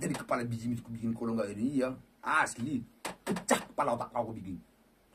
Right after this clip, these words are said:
Goblok lu. Masa ngasih skater nggak ada isi. Untung bunyi kolok itu, ya.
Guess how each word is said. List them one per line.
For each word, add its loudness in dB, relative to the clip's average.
Goblok 6
lu. 2
Masa 0
ngasih 2
skater -4
nggak 0
ada 0
isi. -2
Untung 0
bunyi 4
kolok -4
itu, -2
ya. -8